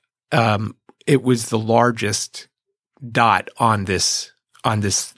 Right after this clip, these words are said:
uh, three D, uh, it's a, basically a,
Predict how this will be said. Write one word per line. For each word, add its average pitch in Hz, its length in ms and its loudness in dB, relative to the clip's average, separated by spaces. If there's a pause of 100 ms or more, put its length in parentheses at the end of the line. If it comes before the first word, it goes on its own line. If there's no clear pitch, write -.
(100)
uh, 90 160 -2
three 98 360 -6
D, 85 360 -4 (760)
uh, 110 260 -2
it's 110 100 -6
a, 131 40 -2
basically 131 840 0
a, 87 320 2